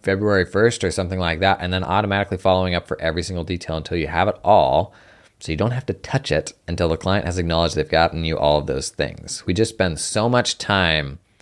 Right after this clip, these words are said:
figuring out what we have and what we don't have, and then sending the questions, and then following up on the questions, and then you come back to it two months later and you do the whole thing again from scratch. The biggest driver for me of what would, like, make a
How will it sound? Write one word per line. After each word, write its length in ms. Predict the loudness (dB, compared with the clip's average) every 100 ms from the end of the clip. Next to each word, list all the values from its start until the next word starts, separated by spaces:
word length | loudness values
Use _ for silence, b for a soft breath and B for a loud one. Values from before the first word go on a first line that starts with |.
| b b b b b
figuring 360 | 2 2 4 2
out 160 | 2 2
what 160 | 2
we 100 | 0
have 280 | 2 2 2
and 100 | 0
what 120 | -2
we 100 | -2
don't 220 | -2 -2
have, 320 | 0 0 2 0
and 100 | -4
then 120 | -4
sending 280 | -4 -4 -4
the 80 |
questions, 460 | -2 -2 -2 -6 -8
and 100 | -6
then 120 | -6
following 440 | 2 4 4 2 2
up 220 | 2 2
on 100 | 0
the 80 | -2
questions, 560 | -4 -4 -6 -12 -10
and 80 | -6
then 80 | -6
you 60 |
come 140 | -2 2
back 200 | 4 4
to 80 | -2
it 100 | -2
two 140 | -4
months 220 | -4 -2
later 200 | 0 0
and 80 | -2
you 60 | -2
do 140 | -2
the 80 | -2
whole 140 | -2
thing 180 | -4 -6
again 220 | -4 -6
from 180 | -6 -8
scratch. 720 | -6 2 4 4 0 -6 -12 _ b b b b b b b -4
The 140 | -2
biggest 800 | 0 2 4 6 4 2 -4 -10 _ _ -12 -6
driver 560 | 0 4 6 6 2
for 280 | -2 0 0
me 380 | 2 2 0 0
of 220 | -2 0
what 240 | 2 2 2
would, 200 | -2 2
like, 240 | 0 0
make 440 | -2 -2 -2 -4 -4
a 200 | -2